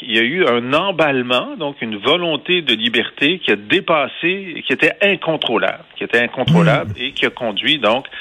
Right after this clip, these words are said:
Speaker 1: à la chute de l'U R S S. Et moi, j'étais, euh, j'étais correspondant à Washington à ce moment-là, puis on, euh, j'étais allé à plusieurs des sommets entre Ronald Reagan et Gorbatchev, et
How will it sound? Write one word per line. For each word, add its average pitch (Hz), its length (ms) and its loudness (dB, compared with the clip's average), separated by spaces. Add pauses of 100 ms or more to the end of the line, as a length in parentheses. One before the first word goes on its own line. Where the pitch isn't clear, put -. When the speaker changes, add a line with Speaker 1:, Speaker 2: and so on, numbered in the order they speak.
(200)
Speaker 1:
à 101 80 2
la 104 100 4
chute 143 260 0
de 113 80 2
l'U 101 180 2
R 104 120 4
S 95 180 0
S. 113 140 0 (640)
Et 107 60 0
moi, 175 160 4
j'étais, 147 420 2
euh, 104 380 2
j'étais 113 220 -2
correspondant 127 460 2
à - 20 -2
Washington 131 580 2
à 127 60 2
ce - 100 -4
moment-là, 123 380 2
puis 123 140 0
on, 101 260 2
euh, 101 180 2
j'étais 104 280 2
allé 110 300 2
à 107 80 4
plusieurs 151 380 2
des 113 140 0 (100)
sommets 123 380 2
entre 107 340 0
Ronald 120 400 0
Reagan 110 520 0 (180)
et 120 320 2
Gorbatchev, 104 580 2
et 104 160 0